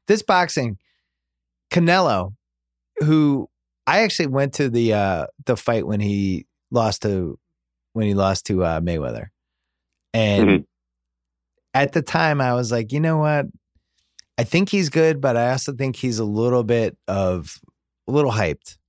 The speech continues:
Speaker 1: a little, I'm not, I'm not sure what the ceiling is for him. I think he kinda is what he is." And then as his career developed the next couple of years, that ceiling raised.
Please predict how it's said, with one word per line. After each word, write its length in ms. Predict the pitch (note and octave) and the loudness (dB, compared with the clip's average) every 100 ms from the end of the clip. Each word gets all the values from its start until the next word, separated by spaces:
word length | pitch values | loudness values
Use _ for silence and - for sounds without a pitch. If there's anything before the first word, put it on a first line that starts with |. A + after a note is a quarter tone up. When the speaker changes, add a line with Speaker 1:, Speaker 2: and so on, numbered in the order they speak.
| _ - | _ -6
Speaker 1:
a 80 | G#2+ | 0
little, 520 | A#2+ B2 A#2 A2 - | 2 2 2 0 -2
I'm 140 | A#2+ | -2
not, 220 | A#2+ B2+ - | 0 0 0
I'm 140 | B2 | 0
not 180 | C3 C#3 | 0 0
sure 180 | - C3+ | 0 0
what 160 | A#2+ | 0
the 140 | G2+ G#2 | 0 -4
ceiling 420 | - A2+ G#2+ G2 | -2 -2 0 0
is 160 | F#2 F2 | -2 -2
for 160 | F#2+ | -2
him. 220 | F#2 E2+ | -2 -2
I 80 | E2+ | -4
think 220 | E2+ A#2 | -2 -4
he 60 | - | -4
kinda 360 | - A2+ G2+ - | -2 0 0 0
is 180 | G#2+ | -2
what 140 | F2+ F2 | 0 0
he 120 | G2+ | 2
is." 300 | E2+ A#1 - - _ _ _ _ - | 0 -2 -10 -16 _ _ _ _ -2
And 160 | B2+ | 2
then 220 | B2+ D3+ | 4 4
as 160 | D#3 C#3 | 2 0
his 180 | B2 G#2 | -2 -4
career 280 | - C#3+ D3 | -2 0 0
developed 420 | A#2+ A2 G#2 F#2+ | 0 2 0 -2
the 80 | G#2 | -4
next 240 | G#2 F#2+ | -2 -2
couple 280 | - G2 G#2 | -4 -2 -2
of 40 | |
years, 440 | A#2 C3 G#2+ F#2+ - _ _ _ _ _ _ | 0 2 0 -2 -8 _ _ _ _ _ _
that 180 | C#3 D3 | 0 0
ceiling 400 | - E3 D3+ A#2 | 0 0 0 0
raised. 840 | G2+ A2 C3 C3+ F#2+ C2 - - | 0 0 2 2 0 -4 -10 -12